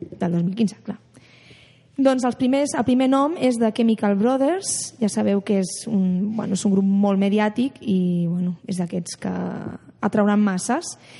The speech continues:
que és un duet anglès que presentarà el seu nou espectacle, que coincidirà amb el,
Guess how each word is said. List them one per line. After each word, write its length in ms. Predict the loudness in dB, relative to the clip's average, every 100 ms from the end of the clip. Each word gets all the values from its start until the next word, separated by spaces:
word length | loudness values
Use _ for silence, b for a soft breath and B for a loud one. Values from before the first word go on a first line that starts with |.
| B B
que 80 | 2
és 80 | 4
un 140 | 4 2
duet 240 | 2 0
anglès 540 | 0 0 0 -2 -6 -4
que 120 | -2
presentarà 380 | 0 0 2 0
el 60 | 0
seu 160 | 2 2
nou 460 | 4 4 2 2 0
espectacle, 600 | -2 -2 -4 -8 -4 -4 -4 -10 _ _ -4
que 140 | 0
coincidirà 380 | 0 0 0 0
amb 120 | 0
el, 80 | 0